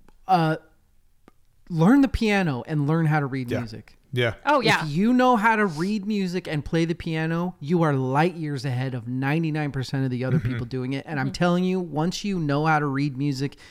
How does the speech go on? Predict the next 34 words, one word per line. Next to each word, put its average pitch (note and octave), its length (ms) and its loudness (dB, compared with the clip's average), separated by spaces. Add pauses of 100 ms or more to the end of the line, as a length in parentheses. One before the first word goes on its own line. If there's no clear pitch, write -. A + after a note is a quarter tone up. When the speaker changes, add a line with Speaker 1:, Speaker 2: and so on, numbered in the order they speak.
(180)
Speaker 1:
and D3 140 0
play D3 160 0
the C#3+ 100 0
piano, C#3 640 -2 (260)
you D3 140 -2
will C#3+ 80 0
feel C3+ 380 -6
it. - 100 -18 (260)
You C#3 140 -6
will, C#3 240 -4 (360)
any F#3+ 240 4
other G3+ 180 4
instrument F#3 380 -2
you E3 80 -6
pick E3 260 -2
up D#3+ 180 0
and C#3 80 -4
you're C#3+ 100 -2
like, D3 200 -2
"Oh, E3+ 260 0
okay, B2+ 420 -6
I D#3+ 140 0
understand A#2+ 440 -4
this." A#2+ 300 -10 (160)
Speaker 2:
If, E3 220 -2 (120)
uh, D3 140 -2 (280)
uh, B2 160 -4 (100)
Speaker 1:
God, - 120 -8 (100)
Speaker 2:
along C3+ 400 6
Speaker 1:
that's B3 100 8
Speaker 2:
with - 100 6
Speaker 1:
the, G#3+ 100 4
Speaker 2:
that, G3 300 4
Speaker 1:
that's, F#3+ 280 -2